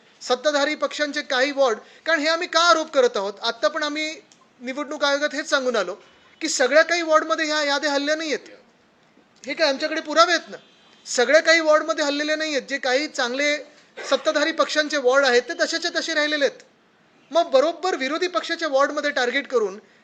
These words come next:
या याद्या हलल्या कशा, कोणी हलवल्या? बरं, समरीमध्ये एक दिसतंय आणि संपूर्ण यादीत दुसरं दिसतंय,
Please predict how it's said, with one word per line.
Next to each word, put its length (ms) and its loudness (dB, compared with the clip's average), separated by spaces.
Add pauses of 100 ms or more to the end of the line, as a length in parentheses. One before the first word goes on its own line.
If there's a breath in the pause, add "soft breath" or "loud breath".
या 160 2
याद्या 300 0
हलल्या 320 0
कशा, 400 0
कोणी 260 -6
हलवल्या? 360 2
बरं, 180 2
समरीमध्ये 580 -2
एक 140 -6
दिसतंय 340 -6 (280 loud breath)
आणि 200 0
संपूर्ण 320 -4
यादीत 340 0
दुसरं 280 -6
दिसतंय, 400 -6